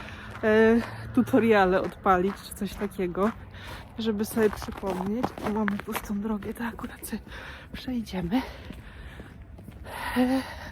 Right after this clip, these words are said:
ale no może, może, może, może akurat fajne by było.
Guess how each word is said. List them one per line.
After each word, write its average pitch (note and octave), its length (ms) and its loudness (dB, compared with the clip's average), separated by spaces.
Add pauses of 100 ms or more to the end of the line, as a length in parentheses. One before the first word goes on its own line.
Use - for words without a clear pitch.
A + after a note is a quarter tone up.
ale A3+ 600 6 (760)
no A#3 140 2 (160)
może, F#3+ 540 4 (280)
może, F3 340 2
może, F3+ 460 4 (1000)
może G#3 240 4
akurat C4 360 4
fajne F#3+ 360 0
by F3+ 140 0
było. F3+ 380 4